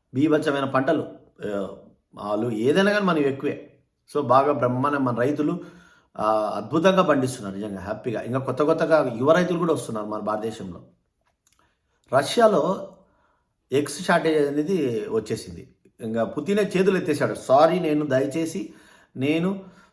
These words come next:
ఏమి చేయలేను, మన, మన దేశంలో ఉత్పత్తి తగ్గిపోయిందనేసి." మన దేశము మిత్ర దేశం కాబట్టి రష్యాకి, రష్యా నాడి-, రష్యా పుతిన్ మన, మన దేశ ప్రధానిని అడిగాడు, "మోదీ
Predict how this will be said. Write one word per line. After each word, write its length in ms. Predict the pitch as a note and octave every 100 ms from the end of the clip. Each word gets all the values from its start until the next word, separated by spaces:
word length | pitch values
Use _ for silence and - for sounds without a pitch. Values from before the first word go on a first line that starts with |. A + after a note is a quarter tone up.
| _ - A#2+
ఏమి 240 | D3 F3
చేయలేను, 500 | E3+ D3 D3 D3 D3
మన, 400 | C3+ C3 C3 B2+
మన 180 | B2 C3
దేశంలో 420 | B2+ C3+ D3+ D3
ఉత్పత్తి 400 | B2 C#3+ - A#2
తగ్గిపోయిందనేసి." 580 | A2 G#2+ A2 F2+ E2+ - _ _ _ _ _ _ _ _ -
మన 160 | C#3 F3+
దేశము 720 | D3 E3 D#3 B2 A#2 B2+ -
మిత్ర 180 | B2 E3+
దేశం 360 | E3 D3+ C3+ C3
కాబట్టి 240 | A2 G#2
రష్యాకి, 580 | G2+ G2 A#2+ - F#2 G2+
రష్యా 340 | G#2 - E3
నాడి-, 440 | D3+ C3 B2 - B2
రష్యా 440 | B2 F3+ C3+ B2 - -
పుతిన్ 220 | C3+ E3+ D#3
మన, 500 | C3 A#2+ A2 G#2+ A2 - _ _ _ _ _
మన 120 | G#2+
దేశ 260 | A2 A#2+ C3+
ప్రధానిని 460 | D3+ C3 C3 C3 A#2+
అడిగాడు, 280 | A#2+ A#2+
"మోదీ 480 | F#2+ - G#2 G2+ F#2